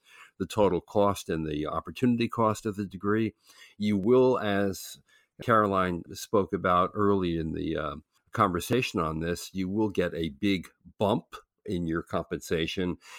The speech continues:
And that bump will last not only a short term, but if you continue on in your career and you don't take a detour like Maria has, <laughs> uh,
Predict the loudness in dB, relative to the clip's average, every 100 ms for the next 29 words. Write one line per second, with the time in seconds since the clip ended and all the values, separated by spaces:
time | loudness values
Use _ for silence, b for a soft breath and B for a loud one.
0 | B 2 4 2 2 2 4 4 6 6
1 | 4 4 -2 -2 2 4 4 4 2 2
2 | 2 0 0 -2 -2 0 0 0 0 -2
3 | -2 0 -2 -4 0 2 2 2 2 2
4 | 0 -2 0 2 4 2 B B 2 6
5 | 6 6 4 2 2 2 2 -2 2 4
6 | 4 4 2 2 2 4 2 2 0 0
7 | -2 -4 -14 B B 0 4 6